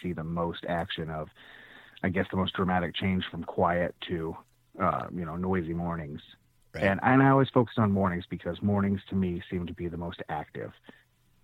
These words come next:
Speaker 2: Right. Yeah. So let, let's say y-, you go out, you plan to scout, all right, and you're listening and you don't see anything or you're not hearing anything, you glass, and maybe you're not glassing up, uh, the birds that you want.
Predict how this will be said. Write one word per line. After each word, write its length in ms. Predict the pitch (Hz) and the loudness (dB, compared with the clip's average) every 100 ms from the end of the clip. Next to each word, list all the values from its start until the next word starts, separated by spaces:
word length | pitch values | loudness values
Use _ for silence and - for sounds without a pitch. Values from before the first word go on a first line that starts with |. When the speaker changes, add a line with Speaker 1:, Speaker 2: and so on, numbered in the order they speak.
| _ | _
Speaker 2:
Right. 280 | - 82 69 - _ _ - | -10 -10 -10 -16 _ _ -10
Yeah. 220 | 82 80 _ - - - - | -6 -6 _ -20 -20 -20 -18
So 400 | - 143 131 117 - - _ _ _ _ _ | -4 0 2 0 -6 -20 _ _ _ _ _
let, 320 | 95 123 - | -2 -2 0
let's 260 | 123 165 - | -2 -2 -2
say 580 | - 127 120 117 104 90 - | 0 2 2 2 0 -4 -12
y-, 120 | 117 | -8
you 100 | - | -4
go 260 | 110 120 110 | 0 2 2
out, 180 | 104 98 | 2 0
you 100 | 95 | -4
plan 300 | - 101 92 | -2 -2 0
to 60 | 87 | -2
scout, 480 | - 90 73 69 _ _ - | -2 -4 -4 -10 _ _ -8
all 60 | |
right, 300 | 92 92 90 _ - | -4 -2 -2 _ -6
and 420 | 92 92 87 85 | -2 -2 -2 -2
you're 120 | 90 | -2
listening 680 | 92 104 - 110 104 104 110 _ - | -2 -2 -2 -2 -2 -4 -8 _ -8
and 100 | 87 | -4
you 60 | |
don't 240 | 87 90 - | -4 -4 -4
see 400 | - - 101 95 | -4 -2 -2 -2
anything 600 | 90 90 98 92 92 - | -4 -4 -4 -2 -2 -4
or 80 | 90 | -4
you're 240 | 87 101 | -2 -2
not 140 | 104 | -2
hearing 340 | - 104 95 90 | -2 -4 -2 -2
anything, 540 | 87 85 90 87 90 - | -4 -4 -4 -4 -4 -6
you 100 | 87 | -6
glass, 600 | 92 92 95 90 90 - - - - | -2 -2 0 -2 -4 -8 -16 -16 -6
and 100 | 90 | -4
maybe 220 | 90 92 | -2 -2
you're 80 | 90 | -2
not 220 | 85 80 | -4 -4
glassing 440 | 87 90 90 92 | -4 -2 -4 -4
up, 240 | 87 85 90 | -4 -4 -4
uh, 160 | 85 | -4
the 120 | 82 | -4
birds 300 | 82 87 85 | -4 -4 -4
that 140 | 92 71 | -6 -4
you 120 | 82 | -4
want. 320 | 85 85 76 | -4 -6 -8